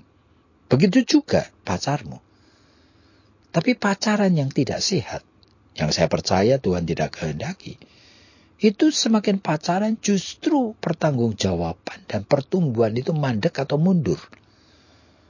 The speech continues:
Sehingga tanggung jawab-tanggung jawab dalam studi, dalam kuliah, dalam hubungan dengan orang tua, dalam sosialisasi dengan teman,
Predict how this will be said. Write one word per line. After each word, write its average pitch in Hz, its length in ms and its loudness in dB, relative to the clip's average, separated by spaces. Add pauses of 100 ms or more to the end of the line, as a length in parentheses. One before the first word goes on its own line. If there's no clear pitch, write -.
(520)
Sehingga 107 720 2
tanggung 85 320 0
jawab-tanggung 82 480 -2
jawab 78 240 -2
dalam 143 240 -2
studi, 127 560 -2
dalam 147 320 -2
kuliah, 135 680 -2 (380)
dalam 76 240 0
hubungan 107 400 2
dengan 85 320 -2
orang 95 240 0
tua, 127 640 -2 (400)
dalam - 240 0
sosialisasi 123 1040 0
dengan 92 240 -4
teman, 131 720 -2